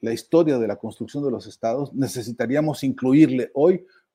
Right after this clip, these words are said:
eh, unidades de comunicación, de política, de información de lo que los estados son y, y, lo, y cómo los estados ti-, tienen que desarrollar modelos de ofensiva y de contraofensiva cultural para defender en sus estructuras más, más íntimas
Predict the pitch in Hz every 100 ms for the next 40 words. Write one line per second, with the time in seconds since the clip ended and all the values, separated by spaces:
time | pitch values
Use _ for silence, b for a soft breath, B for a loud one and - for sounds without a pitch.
0 | _ 123 120 120 135 135 147 156 127 131
1 | 120 117 110 107 - 147 131 107 113 127
2 | 143 123 113 110 113 110 107 135 131 110
3 | 107 101 - 104 117 120 117 131 120 -
4 | _ _ _ 127 117 _ _ 127 123 -
5 | 123 156 160 139 - 123 151 151 131 117
6 | 139 135 - 143 135 139 135 - 120 117
7 | 123 135 117 123 127 110 110 - 120 -
8 | 156 156 123 - 107 110 107 110 139 135
9 | - 131 120 120 113 120 _ _ _ 120
10 | 117 117 113 117 117 185 196 127 - -
11 | 104 - 107 165 165 127 151 151 _ _
12 | 120 147 165 - 156 151 - 123 127 139